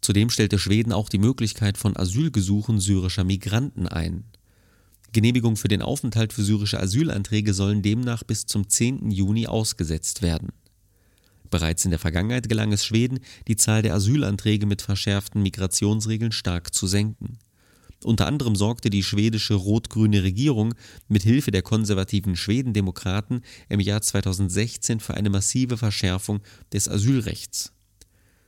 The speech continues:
Schweden sorgte damals unter anderem für die Befristung von Aufenthaltsgenehmigungen und Begrenzung des Familiennachzugs. So wie viele andere Länder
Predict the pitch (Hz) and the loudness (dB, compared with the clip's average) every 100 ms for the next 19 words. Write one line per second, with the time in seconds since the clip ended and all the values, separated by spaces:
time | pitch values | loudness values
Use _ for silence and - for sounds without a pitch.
0 | _ _ - - 110 123 113 107 98 98 | _ _ -6 0 0 2 0 0 0 0
1 | 113 - 98 - 135 127 110 - 104 98 | 0 -2 -4 -2 -2 -2 -2 -2 0 0
2 | 98 107 123 - 110 101 98 - 135 101 | 0 -2 -2 -2 -4 -2 -4 -4 -4 -4
3 | 98 92 - 95 92 104 107 107 - 143 | -2 -2 0 0 2 0 2 0 -2 -4
4 | 135 131 120 92 95 - 113 110 - - | -2 -4 -2 -2 -2 -2 -4 -4 -10 -20
5 | _ - 87 - 104 139 110 78 78 - | _ -4 -2 2 0 2 0 0 -4 -6
6 | - - - - - _ _ _ _ 110 | -8 -8 -8 -10 -10 _ _ _ _ -2
7 | 101 98 117 110 - 160 120 92 87 110 | 0 0 0 0 0 -2 0 0 2 0
8 | 131 139 | -2 -4